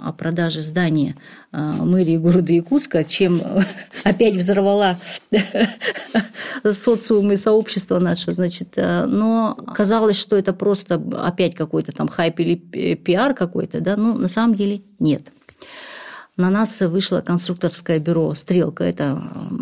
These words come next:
московская компания, которая занимается, э, разработкой крупных очень проектов. И К Б «Стрелка» совершенно безвозмездно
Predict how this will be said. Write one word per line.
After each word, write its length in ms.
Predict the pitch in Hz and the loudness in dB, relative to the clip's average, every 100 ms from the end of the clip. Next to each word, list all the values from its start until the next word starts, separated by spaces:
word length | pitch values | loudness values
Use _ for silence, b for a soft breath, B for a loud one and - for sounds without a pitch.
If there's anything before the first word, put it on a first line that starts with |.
| - | -4
московская 560 | - 160 - 156 - | -2 -2 -2 -6 -10
компания, 480 | - 165 160 240 240 | -8 -4 0 4 4
которая 320 | 196 165 151 | 2 -4 -4
занимается, 600 | 143 147 151 156 147 - | -2 0 0 0 -2 -4
э, 640 | 135 135 - - 156 165 139 | -4 -4 -4 -4 -2 -4 -4
разработкой 580 | 160 160 170 165 - 147 | -2 0 0 -2 -4 -4
крупных 420 | 196 226 226 208 | -2 2 0 0
очень 200 | 190 196 | -4 -4
проектов. 480 | 196 202 190 - 180 B B B B - | -2 0 -2 -4 -8 B B B B -4
И 240 | 175 170 | 0 0
К 160 | 170 185 | 2 0
Б 160 | 180 | 2
«Стрелка» 580 | 190 - 262 320 294 233 240 - - | 0 0 2 2 2 -2 -4 -12 -18
совершенно 540 | - - 196 196 226 185 | -6 -2 0 2 2 2
безвозмездно 1080 | 160 175 196 165 160 170 185 151 170 240 | 0 0 0 0 0 2 2 2 2 0